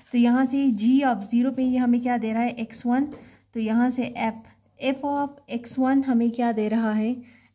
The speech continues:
F of X one हमें ज़ीरो दे रहा है। ठीक है, तो ये ज़ीरो पे हमें ज़ीरो दे रहा है और composition G, इसको हम one put करते हैं, composition G of one।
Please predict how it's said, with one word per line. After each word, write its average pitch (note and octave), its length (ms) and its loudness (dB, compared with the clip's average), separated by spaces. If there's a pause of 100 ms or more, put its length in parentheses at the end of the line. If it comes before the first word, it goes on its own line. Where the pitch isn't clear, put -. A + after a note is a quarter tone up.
F A#3+ 160 -8 (100)
of A3 320 -6
X - 640 -16
one A#3+ 180 4
हमें A#3+ 240 4
ज़ीरो G#3+ 280 2
दे F#3+ 180 -6
रहा F#3+ 220 -8
है। G3 240 -6 (720)
ठीक A#3+ 140 -6
है, - 420 -4
तो B3+ 80 2
ये B3+ 180 6
ज़ीरो B3+ 260 4
पे C#4 120 0
हमें C4 220 4
ज़ीरो A#3+ 280 2
दे C#4+ 160 0
रहा C#4+ 200 -2
है D4+ 200 -2 (360)
और A3+ 480 0 (680)
composition A#3 540 0
G, A3 200 2 (200)
इसको - 760 -14
हम A#3+ 240 2
one B3+ 220 2
put C#4 200 -6
करते C4+ 280 -4
हैं, D4 180 -2 (380)
composition A3+ 680 2
G A3+ 160 2
of A3+ 200 0 (180)
one। A#3 220 2